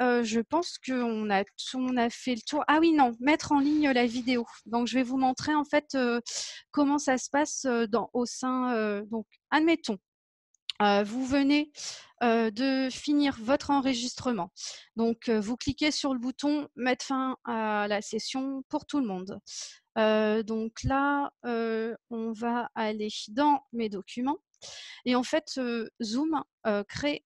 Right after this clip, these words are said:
euh, une, euh, alors attendez, je vais enlever. Euh, Zoom, en fait, euh, vous crée, euh, des petits fichiers comme ça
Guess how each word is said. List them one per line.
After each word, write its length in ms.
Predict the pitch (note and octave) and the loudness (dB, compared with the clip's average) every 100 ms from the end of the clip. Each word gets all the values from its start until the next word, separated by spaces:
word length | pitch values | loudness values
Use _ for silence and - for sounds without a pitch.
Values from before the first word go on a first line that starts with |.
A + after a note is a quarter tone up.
| _ | _
euh, 560 | A3 G#3+ G#3 G3+ G3+ G3+ - _ - | -2 -2 -2 -4 -8 -10 -14 _ -10
une, 280 | A#3 A3 G#3+ | -6 -4 -2
euh, 540 | G#3 G#3 G3+ G3 G3+ G3 _ _ _ _ _ _ - - | -2 -2 -6 -10 -12 -16 _ _ _ _ _ _ -20 -10
alors 240 | F#3+ F3 | -6 -6
attendez, 380 | E3+ - F3+ F#3 | -6 -10 -14 -12
je 100 | F3+ | -10
vais 60 | |
enlever. 840 | F3+ G3 G#3 A3 G#3+ F#3+ F#3 F#3 - _ _ _ _ - - - - - _ | -8 -8 -10 -8 -6 -6 -6 -10 -14 _ _ _ _ -20 -20 -20 -20 -20 _
Euh, 180 | A3 G#3+ G#3+ _ | 0 0 -2 _
Zoom, 360 | A#3+ G#3+ E4 D#4 | -4 0 2 2
en 140 | B3 B3 | 0 0
fait, 340 | D4 D#4 - | 0 0 0
euh, 240 | A3+ G#3 | 0 0
vous 180 | G#3 A3+ | -2 -6
crée, 320 | - - D4+ - _ - | -4 -4 -4 -6 _ -2
euh, 140 | A#3 A3 | 0 0
des 100 | B3+ | -2
petits 200 | - C#4+ | -6 -8
fichiers 440 | - - - D#4 | -6 -4 -2 -2
comme 200 | D4 C4 | -4 -4
ça 220 | - C4 | -2 -4